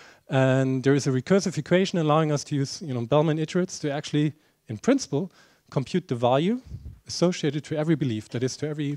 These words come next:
Gaussian process belief. That value function is of, is of course a function over the space of G Ps. You know, it's, um,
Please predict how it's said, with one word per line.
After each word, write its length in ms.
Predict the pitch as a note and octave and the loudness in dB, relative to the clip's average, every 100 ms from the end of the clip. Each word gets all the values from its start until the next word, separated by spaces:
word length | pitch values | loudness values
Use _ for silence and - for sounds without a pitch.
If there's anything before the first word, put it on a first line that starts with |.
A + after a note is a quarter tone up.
| - | -8
Gaussian 260 | - B2+ D#3 | -8 -8 -8
process 280 | - G#2+ - | -12 -14 -14
belief. 360 | D3 D#3+ - _ _ _ _ - - - _ _ _ _ _ _ _ _ _ _ F#4 E4+ E4+ | -14 -14 -16 _ _ _ _ -20 -20 -20 _ _ _ _ _ _ _ _ _ _ -14 -12 -6
That 200 | C4+ D#3 | -2 0
value 240 | C3+ D3+ F3+ | 4 4 2
function 300 | F3+ D#3+ D3+ | -2 -2 -4
is 100 | - | -6
of, 100 | - - | -10 -14
is 120 | - | -10
of 120 | F3+ - | -10 -2
course 180 | D#3 | -2
a 80 | F#3 | -2
function 540 | - - G#3+ - D#3 D#3+ - | -4 0 0 -2 -6 -4 2
over 320 | F3+ G#3 E3 | 2 2 -2
the 100 | C#3+ | -4
space 440 | - D#3 D#3+ D3+ | -2 2 2 0
of 260 | G#3 A#2+ - - | -6 -10 -14 -10
G 200 | - B2+ | -6 -6
Ps. 680 | - G3+ C#3+ - - - - - _ | -4 -6 -6 -10 -16 -18 -20 -20 _
You 100 | C3 | -8
know, 140 | C#3 F3 | -6 -6
it's, 240 | D#3 - | -8 -8
um, 360 | C#3+ A#2 A2+ | -6 -6 -8